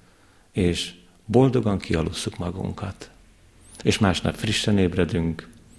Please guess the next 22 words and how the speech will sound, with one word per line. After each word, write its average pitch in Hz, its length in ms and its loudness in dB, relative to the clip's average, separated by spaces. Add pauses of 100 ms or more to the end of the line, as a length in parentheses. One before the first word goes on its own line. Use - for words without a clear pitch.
(240)
és - 400 2 (100)
mosoly 107 340 6
van 87 160 4
az 80 140 2
arcunkon, 92 800 2 (720)
és - 100 -2
tele 104 200 8
van 87 160 6
a 82 60 4
szívünk 80 400 2
örömmel, 87 680 4 (240)
hálával, 85 920 2 (640)
és 101 400 6
elvégezzük 98 680 6
a 90 260 4
munkáinkat 90 1000 4 (920)
talán 90 640 4
fel 101 200 8
annyi 90 220 8
idő 90 420 6
alatt, 95 400 2
mint 85 440 2